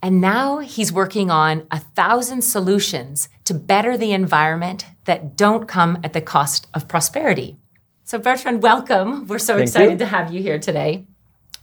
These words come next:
Speaker 1: One of the reasons why we thought that you would be perfect to talk to is because I'm sure you know, as you're training in psychiatry, but the,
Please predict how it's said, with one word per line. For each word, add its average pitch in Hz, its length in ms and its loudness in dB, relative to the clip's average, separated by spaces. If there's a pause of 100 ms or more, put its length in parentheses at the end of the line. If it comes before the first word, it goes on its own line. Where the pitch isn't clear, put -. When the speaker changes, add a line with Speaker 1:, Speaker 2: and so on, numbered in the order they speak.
Speaker 1:
One 202 260 2
of 381 80 0
the 262 80 -4
reasons 185 380 0
why - 140 0
we 151 120 -4
thought 160 280 -4
that 175 200 -16
you 175 60 -6
would 165 140 -4
be 170 100 -4
perfect 208 460 -4
to 160 100 -6
talk - 320 -6
to - 280 -12 (600)
is 175 100 -8
because 196 420 0
I'm 190 180 -2
sure 247 180 -2
you 208 120 2
know, 165 280 2
as 165 160 0
you're 165 100 2
training 160 320 -2
in 151 140 -4
psychiatry, 156 680 -4
but 143 280 -6
the, 147 460 -4